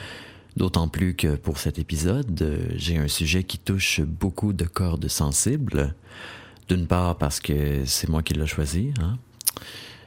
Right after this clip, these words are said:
Et d'une autre, parce que le sujet, c'est l'homoérotisme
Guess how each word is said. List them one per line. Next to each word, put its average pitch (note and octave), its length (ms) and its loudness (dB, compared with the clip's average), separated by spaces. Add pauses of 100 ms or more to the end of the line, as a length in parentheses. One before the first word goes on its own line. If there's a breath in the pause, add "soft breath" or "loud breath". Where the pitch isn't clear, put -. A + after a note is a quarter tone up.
(120)
Et E2 180 2
d'une D#2+ 200 2
autre, G2 560 2
parce D2 220 0
que - 160 -2
le D#2+ 160 2
sujet, F#2 440 0
c'est E2 500 2 (120)
l'homoérotisme G2+ 1080 0